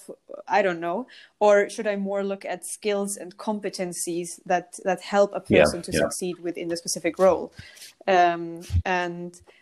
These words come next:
Speaker 1: one, one thing that, that came up to my mind,
Speaker 2: Mm.
Speaker 1: I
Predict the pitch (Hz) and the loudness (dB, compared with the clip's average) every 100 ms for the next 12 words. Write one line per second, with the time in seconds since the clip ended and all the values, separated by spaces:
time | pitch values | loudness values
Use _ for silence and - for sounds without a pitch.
0 | - 220 269 269 269 285 285 226 202 202 | 0 4 4 4 2 2 2 0 0 -2
1 | 202 _ - 202 202 240 226 214 - 202 | -2 _ -4 -4 -4 -4 -4 -6 -8 -8
2 | 185 180 175 165 | -4 0 2 4